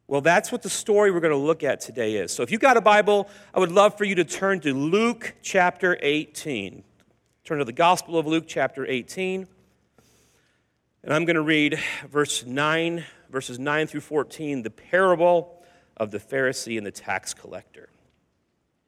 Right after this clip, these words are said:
Verse nine says, He told this parable to some who trusted in themselves that they were righteous, and they treated others with contempt. And here's the story.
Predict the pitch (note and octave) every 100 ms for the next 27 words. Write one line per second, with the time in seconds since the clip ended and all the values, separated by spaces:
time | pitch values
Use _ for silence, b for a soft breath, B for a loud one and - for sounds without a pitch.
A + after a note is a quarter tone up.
0 | - B B B B B - F3+ - E3+
1 | D3 C3 C#3 A#2+ - - A3+ B3 A#3+ -
2 | G3+ D#3+ A#2 B2 - D3 G2 F#2 F#2 F#2
3 | G2 _ _ - D3 - F#3 F#3 G3 D#3+
4 | D#3 - - F3 F#3 - F#3+ G#3 G#3+ -
5 | D3 B2 A2 G#2+ A2+ - _ _ _ _
6 | _ - A#2 F2+ A2 D3+ B2 G2+ F2 A2+
7 | A#2 - - - - _ _ _ _ _
8 | _ - D#3 E3+ - A3 G3+ C3+ B2+ A#2+
9 | A#2 G2 G#2+ - G2 F2+ - F#2+ C#2+ _
10 | _ _ _ _ _ _ - F#2+ G2 F#2
11 | G#2+ - D#3+ F#2+ E2+